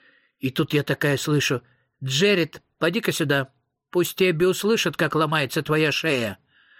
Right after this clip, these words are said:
«Ладно, типа недель пять. Блядь, графиня, палку-то перегибать хорош, да?» «Приезжай немедленно, Эбби», и такая трубку вешает.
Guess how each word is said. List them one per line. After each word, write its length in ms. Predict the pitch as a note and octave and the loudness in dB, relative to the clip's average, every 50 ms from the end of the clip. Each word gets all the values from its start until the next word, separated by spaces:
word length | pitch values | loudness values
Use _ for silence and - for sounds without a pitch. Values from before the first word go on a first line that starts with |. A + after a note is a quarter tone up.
| - _ _ _ _ _ _ _ _ _ _ _ | -20 _ _ _ _ _ _ _ _ _ _ _
«Ладно, 640 | B3+ C4 C4+ B3 A#3+ G#3+ A3 C4 B3+ A#3 A#3 A3 - _ _ _ | 0 2 2 4 2 2 0 0 0 0 0 -2 -6 _ _ _
типа 260 | - - C#4+ C#4+ - C4+ | -2 -2 0 0 0 0
недель 400 | C4 C#4 B3+ G#3 C#4 D4+ C4+ - | 0 0 0 2 2 0 0 -2
пять. 420 | _ - C#4+ A3+ E3 - - - _ _ _ - | _ 0 2 2 2 -2 -6 -12 _ _ _ -2
Блядь, 300 | A3 D4+ F#4 D4 A#3+ A#3 | 0 2 2 2 2 2
графиня, 500 | C#4+ E4+ F4 - - F4+ E4+ C4+ C#4 - | 2 2 2 2 2 2 2 2 0 0
палку-то 460 | - - F#4 E4+ - - C#4+ - B3 | 0 2 0 2 0 0 -2 -4 -2
перегибать 540 | - D4+ C#4+ C4 C#4+ D4+ C#4+ D#4 D4 C#4+ - | 0 0 2 2 2 2 4 4 2 2 2
хорош, 360 | D4+ D4 E4 F4 F4 C#4+ A3 | 2 2 4 4 2 2 2
да?» 280 | G#3 E4 E4 D4 C4+ - _ _ _ _ _ _ _ _ _ _ _ _ _ _ _ | 2 2 2 2 -2 -6 _ _ _ _ _ _ _ _ _ _ _ _ _ _ _
«Приезжай 480 | - C3+ C#3 D3 C#3+ C3 - G3 G3 G3 | -2 0 0 2 2 2 2 2 2 2
немедленно, 680 | F3+ F#3 F#3 F#3+ G#3 A#3 A3+ F3+ E3 D#3+ C#3 C3 B2+ B2+ - | 0 0 0 2 2 2 2 2 0 -2 -2 -2 -2 -2 0
Эбби», 640 | F3+ F3+ G#3+ A3+ F#3 C#3+ C#3 C3 A2 G2+ A2 - _ _ | 2 2 2 2 2 0 0 0 0 -2 -6 -10 _ _
и 80 | - - | -8 -4
такая 300 | - D3 - D3 C3+ A#2 | -4 -2 0 0 0 0
трубку 340 | - C3 B2+ - - - B2 | 0 -2 -4 -2 -2 -2 -2
вешает. 520 | A2+ B2 A2 - - A2+ G2 - - | 0 0 0 0 -2 -4 -4 -8 -10